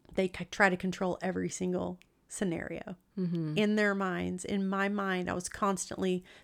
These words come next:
Speaker 1: thinking twelve steps ahead. How is this gonna go? How, how can this blow up in my face? How can this go wrong? That is a horrible place to
Speaker 2: Mm.
Speaker 1: be.
Speaker 2: Yeah.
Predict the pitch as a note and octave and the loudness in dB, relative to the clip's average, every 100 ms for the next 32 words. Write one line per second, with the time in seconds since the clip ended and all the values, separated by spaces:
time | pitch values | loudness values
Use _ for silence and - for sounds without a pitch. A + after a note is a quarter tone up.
0 | _ - G#3+ F#3+ F3+ F3 - G3+ F#3 F3+ | _ 0 2 2 0 -2 0 2 2 0
1 | - F#3+ - F3+ G3 F3+ E3+ G3 G3 F#3+ | 0 0 -2 -2 0 0 0 0 0 0
2 | F#3 - F#3+ F3+ F3 - - F#3+ - - | -4 -4 -4 -2 0 0 0 -2 -2 -6
3 | - G3+ G#3 A3 G3 - F#3+ F#3+ F#3 F#3 | -4 -2 0 0 -2 -2 0 0 0 -2
4 | F#3 F3+ F#3 F3+ - F#3+ G3 G3+ F#3+ - | -2 -2 -2 -4 0 0 0 -4 -4 -4
5 | F#3+ F3+ F3+ F3 F3+ - _ _ - - | -2 -2 -2 -4 -6 -12 _ _ -20 -20
6 | - - - _ _ _ _ B3 D4 A#3 | -20 -20 -20 _ _ _ _ 4 4 4
7 | G3 - - G#3 G#3 F3+ F3+ - F#3+ F3+ | 0 -4 -2 2 2 0 -4 -2 -2 -2
8 | - F#3 F#3+ F3 D3 - G3 G3 G3 F#3 | 2 4 4 2 -2 -6 -2 0 -2 -4
9 | - _ E3 E3+ E3+ E3 D3 | -10 _ 0 2 2 -2 -4